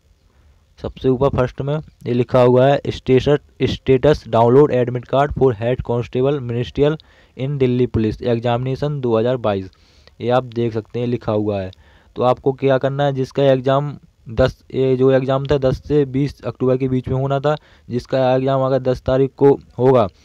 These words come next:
तो उसका एग्जाम उसके पाँच छः दिन पहले, उस, सॉरी, उसका जो एडमिट कार्ड है, पाँच छः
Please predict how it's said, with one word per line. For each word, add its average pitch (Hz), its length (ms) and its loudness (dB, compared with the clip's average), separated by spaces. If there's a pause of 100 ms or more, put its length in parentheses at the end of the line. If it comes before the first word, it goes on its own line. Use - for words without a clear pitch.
(240)
तो 127 120 0
उसका 131 240 0
एग्जाम 131 320 0
उसके 139 360 -2
पाँच 127 340 -4
छः 139 100 -2
दिन 135 140 -6
पहले, 127 420 -2 (100)
उस, 120 240 -8
सॉरी, 113 200 -4
उसका 127 520 -2
जो 131 180 2
एडमिट 131 320 -2
कार्ड 127 200 -2
है, 147 40 -2
पाँच 127 300 -4
छः 131 100 -2